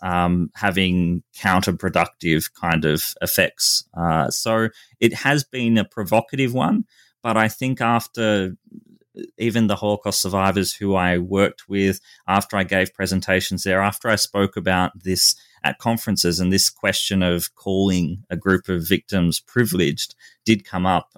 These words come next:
uh, quite often, uh, I think that people started to get what I was doing with it.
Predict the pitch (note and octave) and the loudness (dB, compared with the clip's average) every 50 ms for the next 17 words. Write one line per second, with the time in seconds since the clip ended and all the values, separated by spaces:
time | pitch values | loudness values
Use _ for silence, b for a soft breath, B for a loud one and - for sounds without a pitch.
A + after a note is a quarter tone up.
0 | - - E2+ F2 - _ - G2 F2 E2+ F#2+ A2 A2+ - - - D#2 C#2+ D2+ G2+ | -6 -2 -2 -2 -2 _ -4 -2 0 2 4 2 2 2 -2 -6 -6 -4 -4 -6
1 | - b b b b b b b - - - - F#2+ F#2+ - A#2 A2+ G#2+ - - | -8 b b b b b b b -8 -8 -4 -2 -4 -2 2 2 2 2 0 -2
2 | G2+ G2+ F2+ - - _ _ _ _ _ _ _ - - C3 B2 - - A#2 - | -2 -2 -2 -2 -4 _ _ _ _ _ _ _ -10 -2 -2 -2 0 -2 -4 -4
3 | - - A2 G#2 G2+ G2 F2+ - G2+ F2 F2 G2 G#2 G2 E2 - - _ - _ | -2 0 2 2 2 2 0 -4 -6 -8 -2 0 2 2 2 0 -4 _ -20 _
4 | _ - F#2 F#2+ F#2+ F#2 F2 F2 E2 E2+ E2 - - F#2+ F2+ F2+ F2 E2+ D#2 D2+ | _ -10 -4 -2 0 2 2 0 0 -2 -4 -6 -4 -2 0 2 2 2 0 -2
5 | D2 C2+ C2 A1+ - | -2 -4 -4 -6 -6